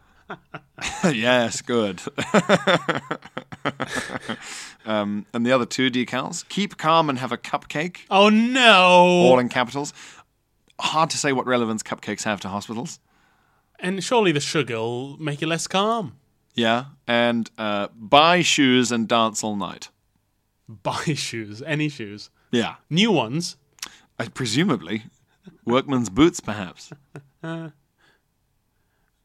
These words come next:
Speaker 1: shoes and dance all night." They're very invective, these ones. They're quite aggressive and direct.
Speaker 2: Yeah, they sound like just orders.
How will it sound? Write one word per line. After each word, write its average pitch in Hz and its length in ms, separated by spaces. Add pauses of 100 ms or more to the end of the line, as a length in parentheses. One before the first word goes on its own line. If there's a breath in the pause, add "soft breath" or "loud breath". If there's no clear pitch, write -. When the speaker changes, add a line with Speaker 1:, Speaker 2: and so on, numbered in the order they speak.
(400)
Speaker 1:
shoes 131 280
and 107 100
dance 110 300
all 107 80
night." 101 280 (220 soft breath)
They're 135 100
very 202 120
invective, 123 600
these 95 180
ones. 80 140
They're 98 60
quite 135 180
aggressive 107 520
and 85 100
direct. 87 440 (420 soft breath)
Speaker 2:
Yeah, 185 260
they 175 120
sound 208 240
like 160 120
just 156 220 (1000 soft breath)
orders. 151 640